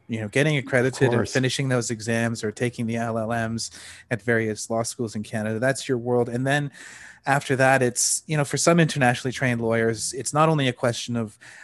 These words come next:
Speaker 1: getting licensed, it's also a question of where am I gonna live in this big country that I want to <laughs> immigrate to?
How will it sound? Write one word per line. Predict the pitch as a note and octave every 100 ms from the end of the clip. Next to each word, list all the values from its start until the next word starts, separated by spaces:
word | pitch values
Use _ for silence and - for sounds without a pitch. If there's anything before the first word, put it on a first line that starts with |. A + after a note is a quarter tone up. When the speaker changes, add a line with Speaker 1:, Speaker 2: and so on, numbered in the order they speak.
| - _ -
Speaker 1:
getting | C3+ B2
licensed, | A#2+ D3 C3+ - C#3
it's | C3 D#3
also | E3+ D#3
a | B2+
question | - C3 - - A#2
of | A2 - -
where | C3 B2 C#3+
am | D#3 D3
I |
gonna | C3 B2 A2+
live | A2+ C3 A2 A2+ -
in | C3+ A2
this | A2+ A2+
big | - A#2 A2
country | - A#2+ A2+ - A2
that | A2+ A2
I | A2
want | A2+ A2
to | - A#2 -
<laughs> | -
immigrate | E3 F3 B2 G#2+ -
to? | B2 G#2+